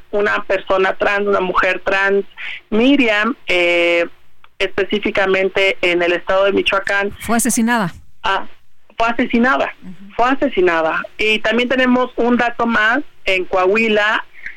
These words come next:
Speaker 1: de, eh, Pedrita, una mujer trans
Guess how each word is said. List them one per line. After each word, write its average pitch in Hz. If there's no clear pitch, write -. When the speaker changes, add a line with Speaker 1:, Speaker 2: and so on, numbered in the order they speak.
Speaker 1:
de, 196
eh, 180
Pedrita, 226
una 202
mujer 202
trans 202